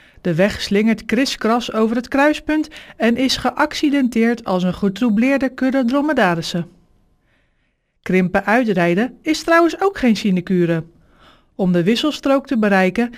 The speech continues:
is een kruipdoor-sluiproute in elkaar geflanst. Daarmee wordt je zomaar een mooie kans geboden om je navigatiecapaciteiten geüpgrade te krijgen.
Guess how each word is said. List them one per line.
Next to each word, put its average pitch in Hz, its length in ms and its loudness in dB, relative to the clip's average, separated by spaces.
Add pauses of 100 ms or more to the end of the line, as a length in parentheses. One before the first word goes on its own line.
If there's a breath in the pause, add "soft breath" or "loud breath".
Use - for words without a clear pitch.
(180 loud breath)
is 185 160 -2
een 175 160 -2
kruipdoor-sluiproute 214 1400 0
in 277 100 -2
elkaar 294 320 2
geflanst. 175 640 -4 (760 soft breath)
Daarmee 175 500 0
wordt 175 200 -2
je 185 120 0
zomaar 220 460 2
een 180 100 0
mooie 202 300 2
kans 233 320 0
geboden 247 640 0
om 180 140 -2
je 175 100 0
navigatiecapaciteiten 254 1500 0
geüpgrade 226 680 -2
te 175 120 -6
krijgen. 170 520 -2